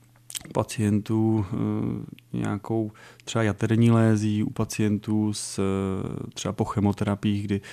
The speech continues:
ty nervy, eh, jsou postiženi vlastně tím,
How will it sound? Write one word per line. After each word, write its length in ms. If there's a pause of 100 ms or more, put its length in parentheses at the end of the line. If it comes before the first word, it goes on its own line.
(280)
ty 140
nervy, 400
eh, 440 (280)
jsou 260
postiženi 580
vlastně 360
tím, 420